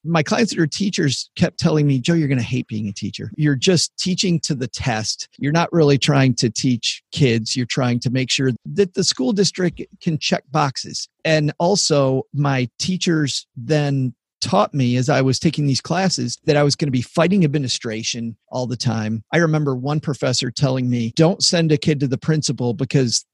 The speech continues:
the principal will never solve it the way you want it solved." They can't today. They can't do it. So solve it in the classroom. And by the way, you don't have any leverage. You just have to be stern enough and put up a good enough face that the kids just won't mess with you.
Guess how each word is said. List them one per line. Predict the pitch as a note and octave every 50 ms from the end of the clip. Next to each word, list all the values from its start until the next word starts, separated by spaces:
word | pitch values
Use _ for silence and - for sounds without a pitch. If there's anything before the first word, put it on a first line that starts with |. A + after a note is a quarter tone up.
| _
the | - C3+ D3+
principal | - - G#3 G#3 - G#3 D#3 D#3+ D3 C3 A#2+
will | C3+ C3+ C3+
never | C3+ C#3 C#3+ C#3+ E3 C3
solve | - - C#3+ C3 C3 A#2+ C3+
it | A#2+ -
the | C3 B2
way | A#2+ A2
you | A2 A2+ A2
want | A2+ G#2+ A2
it | - -
solved." | - - - F2+ F#2 _ _ _ _ _ _ -
They | A#2+ A2+
can't | - - F#3+ G#3 F#3 - -
today. | - - G3 G2 - - - _ _ _ -
They | C3 B2+
can't | - - D3 B2+ G#2+
do | B2 F3 D#3
it. | A2 -
So | - - - B2+
solve | B2+ - - - - F3+ F#3+ G#3 G#3 A3
it | G#3 - -
in | F3+ D#3+
the | D3+ -
classroom. | - D#3+ D#3 D3+ C#3+ - - B2+ C3
And | C3+ C3
by | F3 F#3 G3
the | F#3+ E3+
way, | F#3 G#3 G#3 E3+ C#3 C3 B2+ - -
you | D3+ D#3 E3 F3 F3+ F#3 F#3+ F3+ F3
don't | D#3 F3+ E3+ D#3+ - -
have | D3+ D3 C3+
any | C#3+ C#3 C3
leverage. | B2 B2+ B2+ A#2+ A#2 G2+ F#2+ - - - _ _ _ -
You | C#3 C#3 D3+ E3+ E3+
just | - D#3 C3+ - -
have | C#3 B2+ B2+ B2+ -
to | - B2+
be | A2+ C3+ C3 B2 A#2 A2+
stern | - - - - - - G#3 G#3 G#3 G#3+ F3
enough | C#3 B2 A#2+ A2 G#2+ A2 - - - - _ _ _ _ _ _ -
and | - C#3 B2+ -
put | - E3+ D#3+
up | D3+ A2 -
a | B2+ B2 A#2 - - - -
good | D#3+ D3 C#3
enough | C#3+ C#3 C3 A#2+ - - -
face | G3+ F#3 D#3+ B2 A#2 - - - - - - _ _ -
that | C#3+ C#3 B2+ - A2+ A#2
the | B2 A2+
kids | - - D#3 C3 A2+
just | - - A2+ - -
won't | A#2 A#2 -
mess | - A#2+ A#2 A2 -
with | A#2 G#2+ F#2
you. | G2 F#2+ F#2+